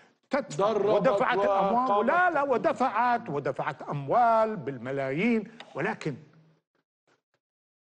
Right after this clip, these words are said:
Speaker 1: أشرت إلى نقطة دقيقة وحساسة بأنه هل القادة الميدانيين لحماس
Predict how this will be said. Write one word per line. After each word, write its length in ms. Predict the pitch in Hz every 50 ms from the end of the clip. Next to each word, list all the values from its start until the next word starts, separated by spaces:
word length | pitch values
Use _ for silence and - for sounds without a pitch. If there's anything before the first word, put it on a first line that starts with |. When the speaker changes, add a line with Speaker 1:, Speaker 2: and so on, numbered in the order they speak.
| _ _ _ _ _ -
Speaker 1:
أشرت 420 | 113 - - - 240 - - -
إلى 240 | - - 135 127 120
نقطة 680 | 120 120 113 135 247 247 - - - - 139 120 101 - _ _ _ _ _
دقيقة 720 | 117 117 143 135 - 262 247 240 - - - 139 120 107 - 117
وحساسة 800 | 120 131 - - 180 - - - - 247 269 220 - - 151 107 - - - _ _ _ _ _ _ _ -
بأنه 440 | 104 - - - 160 160 123 101 - - - - _ _ _ _ _ _ _
هل 420 | - - - 185 240 208 139 104 - - _ _ _ _ _ -
القادة 440 | 135 107 - - 151 165 185 135 143
الميدانيين 880 | 127 120 120 123 120 120 110 120 117 113 110 123 135 139 135 113 - - _ _ _ _ _ _ _ _ _
لحماس 720 | 123 113 - - 110 113 127 131 107 92 - - - -